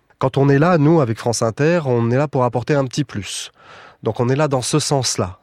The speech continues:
de dire voilà, essayez de réfléchir autrement, essayez de voir les choses différemment et essayez de vous détacher de ce que vous entendez tous les jours dans votre cité, dans votre quartier, avec votre famille, avec vos proches.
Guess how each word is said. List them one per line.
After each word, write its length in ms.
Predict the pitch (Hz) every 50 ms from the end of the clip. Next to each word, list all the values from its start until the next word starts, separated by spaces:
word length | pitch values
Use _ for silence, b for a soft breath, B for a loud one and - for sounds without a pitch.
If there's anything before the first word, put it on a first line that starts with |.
| - 117
de 100 | 110 110
dire 240 | 107 120 127 117
voilà, 400 | 110 117 113 107 95 90 90 110 - _ _ -
essayez 720 | 139 127 - - - 139 123 113 117 120 123 143 165 170 _ _ -
de 80 | 117
réfléchir 580 | 107 101 113 107 - 123 113 - - - 139 117
autrement, 540 | 113 110 - - 117 104 101 92 87 - - -
essayez 440 | 127 113 - - 135 131 151 165
de 100 | 135 123
voir 260 | 117 104 120 143 143 139
les 120 | 131 123
choses 420 | - - - 156 165 185 185 160 156 B B B B B B B
différemment 800 | 123 120 143 165 - - 156 135 127 131 131 139 151 170 185 175 -
et 120 | - 131 135
essayez 480 | 139 127 - - 135 127 131 156 175
de 100 | 156 139
vous 180 | 123 113 120 117
détacher 760 | 113 160 180 170 - 170 147 - - - - 135 147 165 170
de 140 | 135 127 117
ce 80 | -
que 80 | - 123
vous 160 | 113 117 120
entendez 340 | 123 - 127 117 110 107 101
tous 160 | - - 175
les 140 | 151 135 120
jours 320 | 110 120 123 131 147 147 - B B B B B B
dans 100 | 127 120
votre 240 | 120 120 - - 120
cité, 320 | - - 117 - 123 123
dans 100 | 123 117
votre 200 | 110 110 - 117
quartier, 480 | - - 107 - - - - 110 113 117 B B B B B B B B B
avec 260 | - 107 98 113 104
votre 240 | 104 110 107 - 117
famille, 380 | - - 113 101 107 107 110 110
avec 160 | 104 98 92
vos 100 | 98 92
proches. 400 | - - - 113 131 139 -